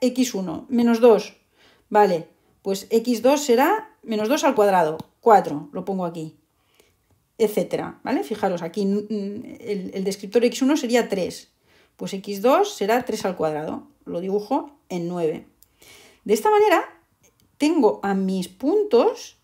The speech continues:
en un espacio de dimensión dos, donde, te parece magia, ¿no? Ahora son separables linealmente. En este espacio de dimensión dos existe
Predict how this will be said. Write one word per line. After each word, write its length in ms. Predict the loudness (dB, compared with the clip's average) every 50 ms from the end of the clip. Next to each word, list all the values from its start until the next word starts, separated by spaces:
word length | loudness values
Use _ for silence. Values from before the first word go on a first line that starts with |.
| _ _ -6
en 180 | -4 -4 -2
un 120 | -2 -4 -4
espacio 380 | -6 -6 -6 -8 -8 -6 -4
de 60 | -2 0
dimensión 340 | 0 0 -2 -4 -2 0
dos, 300 | 0 0 0 -2 -6 _ _ _ _ _ _ _ _ _ _ _ _ _ _ _ _ _ _ _ _ _
donde, 500 | -10 -2 2 4 6 6 6 4 4 4 2 2 0 -8 _ _ _ _ _ _ _ _ _ -16
te 80 | -10
parece 220 | -6 -6 -2 0 2
magia, 400 | 2 2 2 0 -4 -2 -2 -2
¿no? 260 | -2 -4 -6 -10 _ _ _ _
Ahora 180 | -4 -2 0 0
son 160 | 0 0 -2 -2
separables 800 | -2 2 2 4 4 4 4 4 4 4 2 -2 -8 -10 -18 -20 _ _ _ _ _ _
linealmente. 1300 | 2 6 8 10 12 12 12 12 10 8 6 6 6 4 4 4 4 2 0 0 -2 -4 -4 -10 -10 _ _ _ _ _ _ _ _ _ _ -10
En 160 | -6 -4 -4
este 200 | -4 0 0 0
espacio 360 | 0 2 0 0 0 2 0
de 80 | 0 0
dimensión 360 | -2 -4 -4 -4 -4 -2 0
dos 340 | -2 -2 -2 -4 -8 -14 _ _ _ _ _ _ _ _ _ _ _ 2
existe 800 | 2 2 2 2 -4 -2 -2 0 0 -2 -4 -4 -4 -4 -4 -6